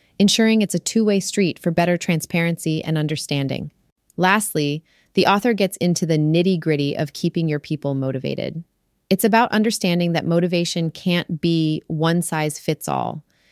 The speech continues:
It's recognizing individual contributions while also nurturing a sense of team unity and shared vision. It's eye-opening how Horowitz doesn't shy away from the complex layers of effectively managing and leading a team.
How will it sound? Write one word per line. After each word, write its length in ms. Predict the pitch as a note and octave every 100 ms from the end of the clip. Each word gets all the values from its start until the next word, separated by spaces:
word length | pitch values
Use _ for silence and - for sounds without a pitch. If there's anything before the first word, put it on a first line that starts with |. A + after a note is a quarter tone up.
| _ _
It's 180 | F#3+ F3
recognizing 640 | G3 G3+ G#3 F#3 F3+ E3+
individual 500 | - F#3 F3+ F3 E3+
contributions 880 | - E3 D#3+ D3+ E3+ - D3+ D3 - _ _
while 220 | - E3 -
also 560 | G3 G#3 F#3+ E3 E3
nurturing 580 | - F3 F3 - E3+ E3
a 60 | D#3+
sense 340 | - D#3+ D#3
of 120 | D3 -
team 360 | - F3+ E3+
unity 560 | D3+ D#3 D3+ D3 D3 -
and 160 | D#3+ D3+
shared 320 | - D3+ D3
vision. 480 | D3 C#3 - - D#3+ _ _ _ _ -
It's 160 | F3 -
eye-opening 640 | G3 A3+ G3+ E3+ D#3 C#3+
how 240 | D3 D#3 D3+
Horowitz 540 | - E3 D#3+ D#3+ -
doesn't 340 | - E3 E3 G#2+
shy 320 | - D3+ D#3
away 300 | D#3 D3+ D3+
from 180 | - D3+
the 80 |
complex 680 | D3 - E3+ F3 - E3 -
layers 380 | D#3 D3 D3 D3
of 140 | -
effectively 640 | D#3 - F3 - F#3+ F3+ E3+
managing 600 | D3+ D#3 E3 D#3+ E3+ E3
and 260 | D#3 D#3 D#3
leading 320 | E3 D#3 D3
a 60 |
team. 480 | - - E3+ C#3+ D#3